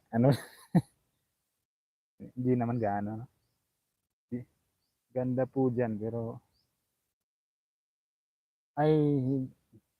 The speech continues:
dati po, mas malawak to eh. Mas malawak to, wala pa yung, ano dyan, mga bahay dyan. Mas malawak to dito. So, dito yun, ah, ginagawang, ah, palaruan.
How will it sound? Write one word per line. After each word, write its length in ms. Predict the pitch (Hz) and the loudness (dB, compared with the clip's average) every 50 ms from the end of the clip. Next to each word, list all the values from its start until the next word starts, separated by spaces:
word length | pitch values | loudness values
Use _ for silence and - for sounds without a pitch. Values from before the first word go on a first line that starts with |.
| _ _ _ _ _ - | _ _ _ _ _ 0
dati 320 | 123 127 131 - 147 143 | 2 2 4 4 2 2
po, 160 | - 170 156 | 2 0 -2
mas 160 | 131 120 - 131 | -2 -4 -4 -2
malawak 400 | 123 120 123 123 123 127 123 - _ | 2 4 4 4 4 2 0 0 _
to 160 | 165 151 139 | 4 4 4
eh. 40 | 127 - _ _ _ _ _ _ _ _ _ _ _ _ _ _ _ _ _ _ _ _ _ _ _ _ _ _ _ _ _ _ _ - | 4 0 _ _ _ _ _ _ _ _ _ _ _ _ _ _ _ _ _ _ _ _ _ _ _ _ _ _ _ _ _ _ _ -12
Mas 80 | 107 104 | -8 -4
malawak 480 | 120 120 120 127 131 127 123 123 117 - - | 0 2 4 4 4 4 4 2 0 0 -2
to, 80 | 139 | -2
wala 240 | 123 127 123 127 127 | 2 4 4 6 4
pa 160 | 127 - 127 | 6 6 6
yung, 400 | 123 123 123 120 120 120 120 120 | 6 6 4 4 2 -2 -2 -4
ano 160 | 117 113 113 104 | -4 -4 -6 -6
dyan, 240 | 120 123 123 117 | -6 -6 -6 -6
mga 80 | 107 101 | -6 -4
bahay 320 | 107 120 113 110 107 107 | -2 -2 -2 -2 -2 -6
dyan. 160 | 110 120 120 117 | -8 -10 -14 -18
Mas 160 | 107 - _ | -20 -20 _
malawak 400 | 123 120 120 127 127 127 120 - | -8 -2 0 0 0 0 -2 -6
to 80 | - | -8
dito. 320 | 123 113 113 110 - - 120 - _ _ _ _ _ _ _ _ _ _ _ _ _ _ _ _ _ _ _ _ _ _ _ _ _ _ | -6 -6 -6 -6 -6 -8 -12 -14 _ _ _ _ _ _ _ _ _ _ _ _ _ _ _ _ _ _ _ _ _ _ _ _ _ _
So, 240 | - 117 113 110 110 | -8 -6 -4 -4 0
dito 320 | 113 131 139 139 - 147 | 2 0 2 2 4 4
yun, 480 | 147 147 147 143 143 147 147 147 135 - - _ _ _ _ _ _ _ | 6 6 4 4 4 2 0 -2 -4 -6 -10 _ _ _ _ _ _ _
ah, 240 | 113 110 107 107 113 | -8 -6 -6 -2 -2
ginagawang, 720 | 123 131 139 139 127 131 127 131 131 127 127 131 135 - _ _ _ _ _ _ _ _ _ _ _ _ _ _ _ _ _ _ _ _ _ _ _ _ _ - | 0 0 2 2 2 2 4 4 2 2 0 -4 -6 -8 _ _ _ _ _ _ _ _ _ _ _ _ _ _ _ _ _ _ _ _ _ _ _ _ _ -6
ah, 160 | 113 110 113 110 | -4 -4 -2 0
palaruan. 600 | - 143 139 139 131 131 139 120 113 127 135 120 | 2 4 6 6 6 6 4 4 4 2 2 0